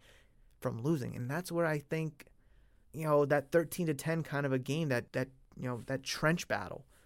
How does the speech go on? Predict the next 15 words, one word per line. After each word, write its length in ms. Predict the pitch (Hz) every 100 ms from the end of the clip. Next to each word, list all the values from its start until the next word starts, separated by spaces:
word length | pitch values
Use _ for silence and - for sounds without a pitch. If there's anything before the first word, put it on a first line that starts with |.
| _ _
favors 340 | - 127 127 123
the 80 | 113
Giants. 580 | 110 110 - - - - - _ -
So 160 | - 190
I'm 160 | 269 240
gonna 160 | 220
fa-, 200 | - 190
I'm 160 | 180 214
gonna 180 | 226 208
pick 180 | 214
the 80 | 170
Vikings 360 | 139 190 170 131
here, 140 | 117
but 140 | 117 120
again, 300 | 156 175